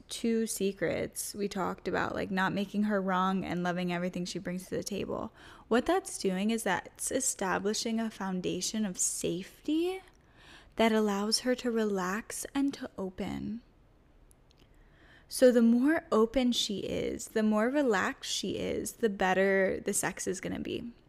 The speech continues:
Long story short, I'm just getting straight to the point here. If you want better sex with a woman,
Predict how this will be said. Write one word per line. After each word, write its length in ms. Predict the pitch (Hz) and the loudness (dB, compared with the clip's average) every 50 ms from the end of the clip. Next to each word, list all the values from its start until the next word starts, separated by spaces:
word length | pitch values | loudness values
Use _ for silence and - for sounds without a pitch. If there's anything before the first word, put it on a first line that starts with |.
| _ - | _ -10
Long 420 | 233 202 196 190 185 - - 196 | -8 -6 -4 -4 -2 -2 -4 -4
story 280 | 196 - - - - - | -6 -6 -6 -4 -4 -4
short, 300 | - - - - - - - _ - | -4 -6 -6 -6 -6 -8 -12 _ -10
I'm 140 | - - | -6 0
just 440 | 196 208 220 214 - - 214 214 220 | 2 2 2 2 2 -2 -4 -2 2
getting 280 | 247 285 302 311 302 330 | 6 6 8 8 6 6
straight 260 | - - 262 226 214 | 8 10 10 10 10
to 120 | - 285 262 | 10 8 10
the 100 | 269 247 | 8 8
point 300 | 208 - 208 190 196 196 | 8 6 2 2 2 2
here. 260 | 240 247 247 254 269 | 2 2 4 4 4
If 140 | 269 262 - | 4 4 4
you 100 | 214 208 | 4 6
want 220 | 202 202 208 196 | 6 6 4 4
better 240 | 196 190 196 190 208 | 4 2 2 2 2
sex 280 | 202 - 196 190 - - | 0 0 -2 -2 -2 -2
with 120 | 214 208 | -2 0
a 80 | 214 202 | 0 0
woman, 480 | 196 185 185 196 208 226 240 247 277 | 0 0 0 0 0 0 0 -2 -4